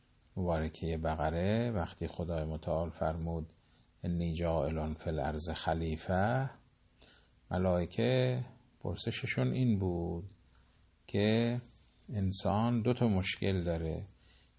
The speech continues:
یکی این که فساد می‌کند در زمین، دوم این که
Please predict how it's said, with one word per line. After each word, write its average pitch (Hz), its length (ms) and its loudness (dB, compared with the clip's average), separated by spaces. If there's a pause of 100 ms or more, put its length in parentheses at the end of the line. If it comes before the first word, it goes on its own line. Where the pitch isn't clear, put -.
یکی 107 320 0
این 95 260 2
که 85 520 0 (840)
فساد 110 540 4
می‌کند 117 560 2
در 117 140 4
زمین، 117 640 2
دوم 95 420 0
این 110 160 0
که 117 400 0